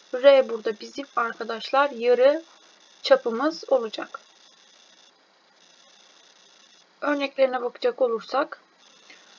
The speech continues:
e, birinci örnekte çevreyi hesaplayalım. Formül iki çarpı pi çarpı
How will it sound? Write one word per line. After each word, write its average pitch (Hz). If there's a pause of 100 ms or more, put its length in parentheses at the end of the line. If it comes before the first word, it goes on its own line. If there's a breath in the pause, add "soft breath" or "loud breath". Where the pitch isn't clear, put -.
(160)
e, 240
birinci 302
örnekte 269
çevreyi 269
hesaplayalım. 254
Formül 285 (120)
iki -
çarpı 269 (100)
pi 285
çarpı 247